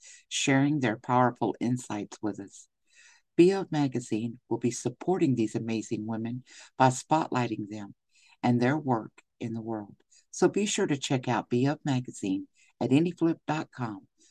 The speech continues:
to learn more about their amazing journey.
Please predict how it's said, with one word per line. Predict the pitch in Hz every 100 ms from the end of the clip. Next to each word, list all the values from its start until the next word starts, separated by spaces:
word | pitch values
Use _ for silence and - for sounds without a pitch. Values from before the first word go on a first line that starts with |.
| _
to | 117 101
learn | 104 98
more | 127 135 139 160 _ _ -
about | 127 98 98
their | 98 92
amazing | 90 101 98 - 117
journey. | - 127 110 98